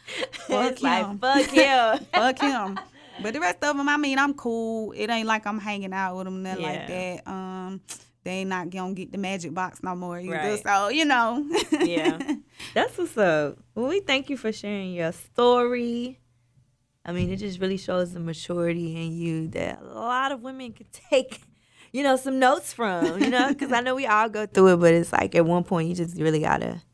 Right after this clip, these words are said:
Speaker 2: grow up and just know what's best for you, know your self-worth, read the red signs, red flags, I mean, and just know, you know,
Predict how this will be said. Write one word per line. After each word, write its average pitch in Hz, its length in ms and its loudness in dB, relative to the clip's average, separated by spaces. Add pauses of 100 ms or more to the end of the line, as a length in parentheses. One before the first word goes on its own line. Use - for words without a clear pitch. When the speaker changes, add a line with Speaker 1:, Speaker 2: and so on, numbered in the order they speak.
(680)
Speaker 2:
grow 156 300 2
up 143 320 2
and 139 360 -6
just - 380 -14
know 165 260 6
what's 156 300 4
best 151 260 0
for 160 60 -10
you, 151 180 2
know 151 120 -2
your 151 140 0
self-worth, 147 800 -2
read 151 320 -2
the 160 80 2
red 151 260 -2
signs, 147 640 -10 (160)
red 151 240 2
flags, 151 480 -2
I 147 80 -10
mean, 143 540 -12
and 131 520 -16
just - 280 -16
know, 147 260 -10
you 180 140 -10
know, 269 300 -14